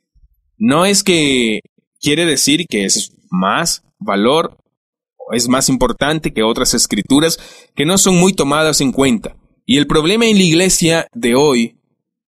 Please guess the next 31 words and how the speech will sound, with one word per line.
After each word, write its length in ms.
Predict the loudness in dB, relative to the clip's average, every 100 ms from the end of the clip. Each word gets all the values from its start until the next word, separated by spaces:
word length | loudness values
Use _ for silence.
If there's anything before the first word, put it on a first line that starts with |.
| _ _ _
es 200 | -4 0
que 100 | 0
tenemos 380 | 0 2 2 2
capítulos 640 | 0 -2 -4 0 0 0 2
y 100 | 0
versículos. 880 | 0 0 0 0 0 -6 -6 -10 -12 _ -6
Tenemos 420 | 0 0 0 -2 -8 _ _ -6
un 180 | 0
libro 300 | 2 2 0
como 220 | -2 -2 -2
Romanos, 600 | -2 -2 -2 -2 -4 -8 _ _ _
es 140 | -2 2
una 180 | 2 2
carta 540 | -2 -2 -2 -2 -4
larga. 560 | -4 -2 -2 -4 -12 -18 _ _ _
Podemos 380 | -2 0 2 2
ir 140 | 2 0
al 100 | 0
capítulo 500 | -2 -2 0 2 2
siete 400 | 2 0 0 -2
y 60 |
tomar 240 | 0 0 -2
este 220 | 0 0
versículo 560 | 0 0 0 2 0
fuera 440 | 0 0 0 0 -2
de 140 | -4
contexto 640 | -6 -6 -4 -4 -4 -6 -4
y 140 | -2 0
leerlo. 480 | 2 0 -2 -8 -18 _ _ _ _ _ _ _ _ -6
Y 100 | -2
entonces, 880 | 0 0 0 2 2 2 0 -4 -6